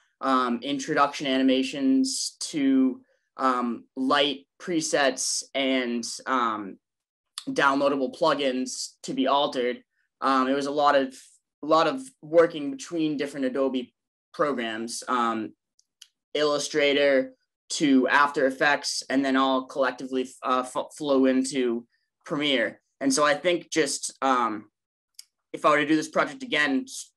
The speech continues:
starting from the get-go to kind of organize these files, I think, um, would give me an easier, um, situation, um, in, in post-production, which obviously was, um,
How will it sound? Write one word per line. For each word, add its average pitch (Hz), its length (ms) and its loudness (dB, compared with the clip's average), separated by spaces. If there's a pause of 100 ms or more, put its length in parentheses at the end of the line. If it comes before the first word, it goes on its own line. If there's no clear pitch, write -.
(200)
starting 151 460 0
from 151 160 -8
the 131 60 -2
get-go 131 640 -4 (140)
to 127 260 -4
kind 135 200 -4
of 110 60 0
organize 131 400 2
these 123 200 -10
files, 123 640 -2 (220)
I 135 80 -2
think, 135 340 2 (280)
um, 117 460 0 (280)
would 139 360 4
give 135 160 6
me 127 360 6
an 139 120 4
easier, 123 600 2 (500)
um, 123 420 2
situation, 131 800 2 (320)
um, 117 260 2
in, 131 240 8
in 131 260 6
post-production, 131 840 -2 (400)
which 131 400 2
obviously 127 520 6
was, 117 640 4 (480)
um, 117 440 2